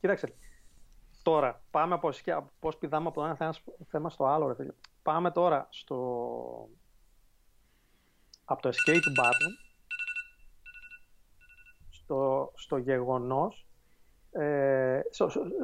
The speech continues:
ποια είναι η κύρια χρήση του σε hardcore editor users, Vim, έτσι, δηλαδή, όταν, όταν χρησιμοποιείς Vim, ρε παιδί μου, βαράς το escape για να πας, να, να φύγεις από το mode, το insert,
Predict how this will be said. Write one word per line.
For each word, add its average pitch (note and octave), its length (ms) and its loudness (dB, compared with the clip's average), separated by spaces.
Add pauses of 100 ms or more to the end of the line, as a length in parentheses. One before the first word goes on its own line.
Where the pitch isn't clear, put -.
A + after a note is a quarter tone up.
(200)
ποια - 220 0
είναι G3 120 6
η G3 40 6
κύρια E3+ 460 4
χρήση E3 760 0
του G#3+ 480 -2
σε - 260 -2 (120)
hardcore E3 1000 4
editor D3+ 480 0 (460)
users, F#3+ 380 0 (500)
Vim, D3 260 4 (180)
έτσι, E3 280 -4
δηλαδή, C#3 580 4 (680)
όταν, D3 320 4
όταν D3+ 200 4
χρησιμοποιείς C#3+ 360 2
Vim, D3 200 6
ρε B2+ 100 2
παιδί B2 320 -2
μου, A3+ 200 0 (680)
βαράς D3+ 480 4
το F#3 100 4
escape D#3+ 460 4
για C#3 140 0
να C3 120 0
πας, C3+ 340 0
να, C#3 320 -2
να C3 120 -2
φύγεις D3 280 -2
από C#3 120 -2
το C#3 100 2 (200)
mode, D3 400 4
το C#3+ 100 -4
insert, G3 540 -2